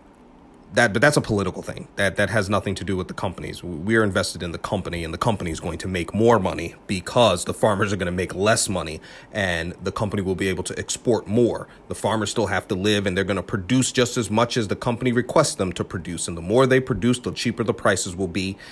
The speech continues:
because of the cooperative. But this is just to give you an update on where Dean Foods is, um,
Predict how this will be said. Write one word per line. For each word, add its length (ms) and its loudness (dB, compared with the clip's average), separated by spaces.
because 320 -4
of 80 -4
the 80 -4
cooperative. 800 -2
But 280 6
this 260 2
is 80 2
just 200 0
to 40 -4
give 200 2
you 80 4
an 80 0
update 340 0
on 160 0
where 140 2
Dean 260 -4
Foods 340 -8
is, 400 2
um, 500 -2